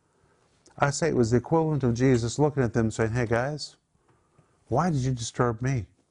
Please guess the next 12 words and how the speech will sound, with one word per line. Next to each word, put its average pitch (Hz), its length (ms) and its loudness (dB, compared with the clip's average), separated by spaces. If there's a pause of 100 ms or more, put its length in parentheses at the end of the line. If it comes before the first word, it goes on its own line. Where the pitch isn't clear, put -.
(420)
Where 175 220 2
is 127 140 -2
your 135 140 -2
faith? 165 460 -4 (840)
You 175 160 4
could 143 180 2
have 107 120 2
done 87 220 0
what 73 120 -8
I 69 140 -8
just - 260 -14
did. 120 300 -10